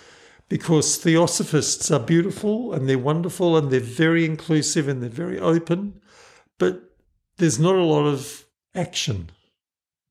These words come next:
There's not a lot of doing. And therefore also, as, you know, as part of this church and I think as part of my spiritual practice,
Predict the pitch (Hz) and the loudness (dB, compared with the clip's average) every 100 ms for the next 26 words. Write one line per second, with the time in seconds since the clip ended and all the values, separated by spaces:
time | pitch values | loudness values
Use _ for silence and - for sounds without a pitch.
0 | _ _ _ _ _ _ _ _ _ _ | _ _ _ _ _ _ _ _ _ _
1 | - 135 151 175 151 131 117 107 156 120 | -8 -2 0 2 2 0 -4 0 2 2
2 | 98 95 - - _ 175 151 160 175 - | -2 -6 -12 -20 _ -6 0 2 0 0
3 | 151 147 156 175 - - 131 117 117 123 | 2 2 2 0 0 2 2 2 0 -2
4 | 123 - 285 160 131 131 - 302 180 135 | -10 -12 -4 0 0 -4 -10 -6 -2 0
5 | 131 117 - 156 123 104 131 - - 160 | 0 -2 -2 2 2 0 -2 -2 0 2
6 | 131 123 131 120 104 143 113 104 - 131 | 2 0 -2 -2 -2 -4 -4 -8 -4 -2
7 | 113 98 110 110 - - 165 135 120 - | -2 -4 -6 -4 -4 -4 -2 -2 -4 -8
8 | 127 - 135 - 151 - - | -8 -6 -6 -6 -8 -6 -6